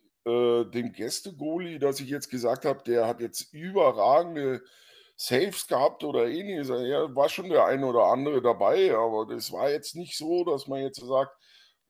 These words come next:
äh, der hat die jetzt Dresden da im Spiel gehalten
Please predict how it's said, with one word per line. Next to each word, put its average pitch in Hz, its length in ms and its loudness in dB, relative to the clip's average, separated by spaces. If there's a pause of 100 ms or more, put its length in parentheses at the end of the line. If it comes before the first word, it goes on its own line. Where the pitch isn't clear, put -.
(100)
äh, 87 260 -6 (140)
der 113 260 -2
hat 123 140 -6 (280)
die 127 240 -2
jetzt 123 280 -6
Dresden 131 400 -6
da 120 160 2
im 120 100 -4
Spiel 180 280 -12
gehalten 104 500 -2